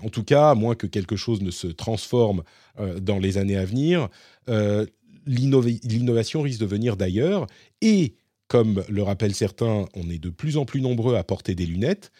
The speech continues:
Donc le fait d'avoir des lunettes, euh, qui fassent des trucs en plus, eh ben, peut-être que ça pourrait être intéressant. C'est un, un, un angle un petit peu particulier que prend Apple là, parce que, euh, il semble être en train de développer un produit pour développeurs,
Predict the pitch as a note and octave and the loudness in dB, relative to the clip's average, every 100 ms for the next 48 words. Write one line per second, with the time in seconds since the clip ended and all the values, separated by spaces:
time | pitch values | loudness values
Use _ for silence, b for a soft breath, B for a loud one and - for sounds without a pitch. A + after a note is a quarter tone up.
0 | b b G#2 A#2 A2+ A#2+ A2+ - D#3+ - | b b -2 0 2 0 0 2 -2 0
1 | - A#2 G#2+ A#2+ A#2 F2+ F#2 F#2 A2+ A#2 | 0 0 2 2 2 2 -2 -2 0 2
2 | A#2 - - - G#2+ G2 F#2 F#2+ - G#2 | 2 -2 -10 -6 -2 -2 -2 -4 -4 -6
3 | - A#2 G2 G2+ - A#2 - B2 G2+ D3 | 0 0 2 -2 -2 -6 -2 -2 0 0
4 | G#3 A#3+ - - b b b b - F#2 | 0 -2 -6 -10 b b b b -6 -4
5 | F#2 G2 D3+ - A2 F#2+ G#2 G2 F#2+ G2 | -2 0 0 0 -4 -4 -2 0 -2 -4
6 | F2+ F2+ F2 C#3+ F3+ A#3 b b b b | -4 -4 -4 -4 -4 -6 b b b b
7 | b _ _ _ _ _ - - C4 C#4 | b _ _ _ _ _ -8 0 2 2
8 | B3+ F#3 B2 - D#3 D3 D3 C3+ A#2+ C3+ | 2 0 -2 0 2 2 4 2 4 4
9 | F#3+ G#3+ C#3 A2 B2+ A2+ - C#3 B2+ A#2 | 6 6 2 0 -2 -2 -2 -2 -2 -4
10 | - - B2 C3+ B2+ G#2+ - G#2 F#2+ A2 | -6 -6 -4 -2 -2 -4 -2 -4 0 0
11 | G2+ C3 A3 - G#2+ - D#3+ G3+ A#3 - | 0 -2 -4 -4 -6 -2 0 2 0 -2
12 | B2+ A#2 G#2+ A2 B2+ A2+ - F3 F3 D3 | 0 2 2 0 -2 -4 -2 0 0 2
13 | B2 C3 - G#2+ - A2+ G#2+ G2 G2 A#2+ | 2 2 0 -6 -4 -2 -2 0 0 0
14 | G#2+ F2+ - F#2+ G2+ G#2 - - A3 E3 | 0 -4 -4 -4 -4 -6 -6 -2 0 2
15 | C#3+ A#2 A#2+ A#2 A2+ C3 A3 - | 2 2 0 2 2 2 0 -8